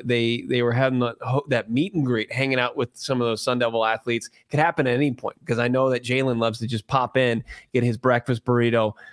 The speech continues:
on at Burrito Express. Check 'em out on social media, media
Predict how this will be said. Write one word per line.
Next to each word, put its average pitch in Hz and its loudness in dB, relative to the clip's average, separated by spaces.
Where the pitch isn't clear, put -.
on 117 2
at 123 0
Burrito 127 4
Express. 117 0
Check 196 2
'em 233 2
out 208 4
on 190 2
social 185 2
media, 170 4
media 151 4